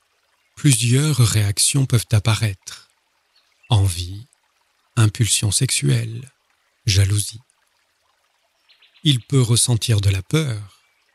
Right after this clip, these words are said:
de l'inquiétude, de l'agitation ou de l'ennui. Ces réactions sont également universelles. Il les note simplement.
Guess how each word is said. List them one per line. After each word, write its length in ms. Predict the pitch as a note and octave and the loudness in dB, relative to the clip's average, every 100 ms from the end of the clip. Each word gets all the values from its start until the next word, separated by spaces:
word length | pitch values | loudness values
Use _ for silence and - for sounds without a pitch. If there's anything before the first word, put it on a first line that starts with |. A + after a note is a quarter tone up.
| _ | _
de 140 | C#3 G#2+ | 0 2
l'inquiétude, 880 | F#2+ G2 C#3+ C#3+ - D3+ A#2 B2+ C3 _ _ _ _ _ - | 0 0 -2 -4 -6 -8 -8 -12 -16 _ _ _ _ _ 0
de 100 | A#2 | 4
l'agitation 840 | A2+ G#2+ G#2+ B2 C3 - D3 A#2+ - _ _ _ _ | 4 4 0 -2 -2 -2 -4 -8 -14 _ _ _ _
ou 80 | A#2 | 2
de 100 | G2 | 4
l'ennui. 420 | G2+ B2 C3+ A#2 - _ _ _ _ _ _ _ _ _ _ _ _ _ _ _ _ _ _ _ _ - | 4 4 2 -2 -8 _ _ _ _ _ _ _ _ _ _ _ _ _ _ _ _ _ _ _ _ -4
Ces 240 | - B2+ | 2 4
réactions 560 | A#2 A2+ A2 - B2+ A2+ | 4 2 0 0 2 2
sont 220 | - A2+ | 2 0
également 580 | B2 A2+ G#2+ A2 C#3 F#3 - | 0 0 0 0 -2 -4 -2
universelles. 880 | A2+ G2+ G#2 - - A#2 B2+ B2 C#3 _ _ _ _ _ _ _ _ _ _ _ _ _ _ - | 0 2 0 -4 -6 -6 -8 -12 -16 _ _ _ _ _ _ _ _ _ _ _ _ _ _ -2
Il 260 | D#3+ E3+ | 0 4
les 100 | C3+ | 4
note 320 | A#2 G2 G2+ - | 4 2 0 0
simplement. 580 | A2+ G2+ G#2+ F#2 F2+ | 0 2 2 0 -4